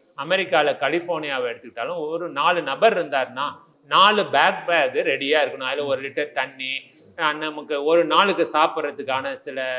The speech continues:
இது, அப்புறம், அஹ், ஒரு துணிமணி, இந்த மாதிரி அவங்களுக்குன்னு ஒரு கைட்லைன்ஸ் இருக்கு, அதை ப-, வச்சிருக்கணும்.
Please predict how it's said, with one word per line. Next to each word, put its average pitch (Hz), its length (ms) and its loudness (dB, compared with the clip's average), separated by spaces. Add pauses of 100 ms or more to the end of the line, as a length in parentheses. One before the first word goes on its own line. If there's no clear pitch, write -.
(220)
இது, 131 360 -8 (300)
அப்புறம், 170 560 0
அஹ், 147 240 -4
ஒரு 165 320 6
துணிமணி, 143 640 -4
இந்த 170 180 -2
மாதிரி 185 300 2 (220)
அவங்களுக்குன்னு 175 560 -2
ஒரு 190 380 2
கைட்லைன்ஸ் 160 540 2
இருக்கு, - 180 -8
அதை 156 180 0
ப-, 131 280 -6
வச்சிருக்கணும். 120 540 -10